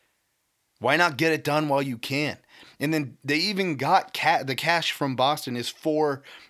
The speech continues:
David Price's contract. <laughs> So they gotta help pay him for that too. I believe those could be huge pickups for the Dodgers culturally as they go through. You know, you hit the hard times. Mookie Betts seems like a real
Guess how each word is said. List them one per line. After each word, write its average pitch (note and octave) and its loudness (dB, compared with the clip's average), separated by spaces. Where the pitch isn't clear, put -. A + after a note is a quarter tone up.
David C#3+ -2
Price's C#3 2
contract. A#2+ 0
<laughs> - -20
So - 2
they - 0
gotta E3 6
help E3 2
pay D#3 4
him D#3+ 0
for D#3 -2
that D#3+ 2
too. G3+ -2
I D3 2
believe E3+ 0
those D#3 -2
could C#3+ -6
be C3 -6
huge G3+ -6
pickups F3 0
for C#3+ -6
the C3 -6
Dodgers B2 0
culturally F3+ -2
as B2+ 2
they C#3 0
go C#3+ -2
through. D3 -4
You C#3+ -4
know, C#3+ -4
you C3+ -4
hit C#3 -6
the B2+ -4
hard C#3 0
times. C#3 -2
Mookie C3+ -6
Betts C3+ -2
seems C#3 -4
like C3 -6
a B2 -4
real C3 -4